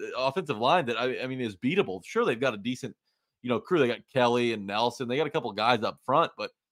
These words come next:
it's a beatable crew, especially when you bo-, uh, you boast yourself as, you know, one of the better pass rushes in the league. I, I don't know that it's a selfish thing, though. I just think it's a, a disarray. I think that they're in disarray. 'Cause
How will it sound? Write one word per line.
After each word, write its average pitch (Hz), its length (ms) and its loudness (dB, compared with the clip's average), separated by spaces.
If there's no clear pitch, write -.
it's 160 160 -2
a 202 40 -2
beatable 117 400 -2
crew, 170 200 0
especially 147 400 0
when 120 120 -2
you 113 100 -4
bo-, 120 220 0
uh, 120 80 -6
you 78 640 -14
boast 113 300 -2
yourself 113 400 -2
as, 98 220 0
you 98 280 -14
know, 98 80 -6
one 113 180 -2
of 101 60 -4
the 101 120 -8
better 131 200 6
pass 151 380 4
rushes 98 280 -2
in 95 120 -6
the 92 80 -10
league. 85 240 -14
I, 185 200 4
I 202 120 6
don't 208 240 4
know 156 220 4
that 151 100 2
it's 151 160 -4
a 123 180 -2
selfish 131 640 0
thing, 165 280 2
though. 170 400 4
I 151 100 2
just 202 200 -6
think 214 160 -2
it's 160 160 -2
a, 113 400 -4
a 139 60 -4
disarray. 113 800 0
I 120 260 0
think 135 220 -8
that 131 100 -8
they're 127 120 0
in 120 80 -2
disarray. 117 460 0
'Cause 139 240 -2